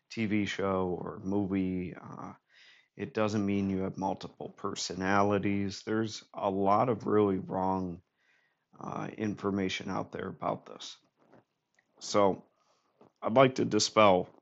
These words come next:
a few of these things with you today, give you a little overview, but I also want to talk to you about this new medication that's coming out and appears to be very promising.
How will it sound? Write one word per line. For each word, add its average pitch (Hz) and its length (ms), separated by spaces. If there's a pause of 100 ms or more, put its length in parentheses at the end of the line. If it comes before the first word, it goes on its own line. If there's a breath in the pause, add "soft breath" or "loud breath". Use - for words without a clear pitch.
(280)
a - 140
few 170 380
of 104 80
these 101 300
things - 600
with - 240
you - 100
today, 98 640 (180)
give 107 160
you 104 80
a - 20
little 98 280
overview, 101 640 (440 loud breath)
but 113 140
I 117 40
also 127 240
want 127 240
to - 40
talk 120 220
to - 80
you 110 60
about 98 280
this - 280
new 104 180
medication 90 840
that's 87 220
coming 87 380
out 87 320 (640 soft breath)
and 90 560
appears 101 440
to 95 100
be 95 160
very 95 320
promising. - 920